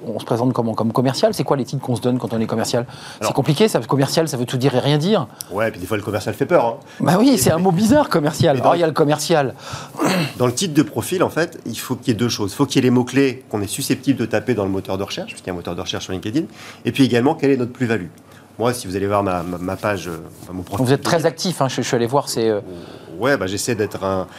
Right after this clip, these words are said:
Speaker 2: un praticien et non pas un théoricien, hein. C'est-à-dire que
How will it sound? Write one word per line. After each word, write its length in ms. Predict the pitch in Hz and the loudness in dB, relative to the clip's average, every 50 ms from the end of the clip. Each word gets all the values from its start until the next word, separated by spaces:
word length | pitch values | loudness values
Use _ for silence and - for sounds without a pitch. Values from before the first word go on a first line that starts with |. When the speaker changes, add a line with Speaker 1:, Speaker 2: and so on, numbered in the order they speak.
| - - - - | -20 -18 -10 -8
Speaker 2:
un 80 | 101 101 | -8 -6
praticien 580 | - - 120 117 - 113 - - - 139 139 | -2 -2 -2 -2 -2 -2 -2 0 2 2 2
et 80 | 135 113 | 2 2
non 120 | 104 98 | 0 0
pas 120 | - 120 113 | 0 0 0
un 60 | 107 | 0
théoricien, 480 | 101 - 110 101 110 113 - 170 139 | 0 -2 -2 0 -2 -2 -2 -2 -2
hein. 120 | 117 113 117 107 | -2 -2 -4 -8
C'est-à-dire 240 | - 98 92 - | -10 -12 -14 -12
que 240 | - 101 92 90 90 | -10 -8 -6 -6 -8